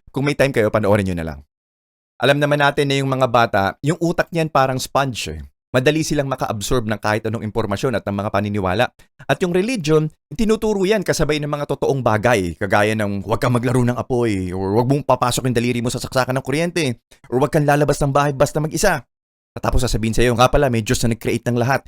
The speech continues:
Magdadasal ka sa Kanya kung ayaw mo mapasama ka." Tapos, itinuturo pa yan ng mga taong nag-aalaga at nagmamahal sa'yo. Mga may otoridad at mga mas nakatatanda sa'yo, mga magulang mo, kamag-anak mo, teacher mo.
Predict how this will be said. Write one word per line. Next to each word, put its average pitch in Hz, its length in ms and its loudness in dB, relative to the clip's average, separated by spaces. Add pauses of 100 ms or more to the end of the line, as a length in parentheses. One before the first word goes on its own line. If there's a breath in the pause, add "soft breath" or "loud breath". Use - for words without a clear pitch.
(120 soft breath)
Magdadasal 98 500 0
ka 104 80 -2
sa - 80 -2
Kanya 104 240 0
kung 104 160 -4
ayaw 104 160 0
mo 101 160 -2
mapasama 95 400 0
ka." - 220 -6 (760)
Tapos, 240 440 0 (280)
itinuturo 302 480 -2
pa 202 160 0
yan 180 120 2
ng 240 120 -2
mga 247 160 -4
taong 214 240 0
nag-aalaga 143 680 2
at - 40 -8
nagmamahal 107 480 -2
sa'yo. 92 400 -2 (320)
Mga 107 160 -2
may 120 160 2
otoridad 120 680 2
at 98 200 -4
mga 98 400 -6
mas 101 160 -4
nakatatanda 98 640 -2
sa'yo, 101 320 -2
mga 90 160 -8
magulang 180 480 -2
mo, 196 320 0 (240)
kamag-anak 165 640 0
mo, 190 160 -2
teacher 202 320 -2
mo. 190 400 -2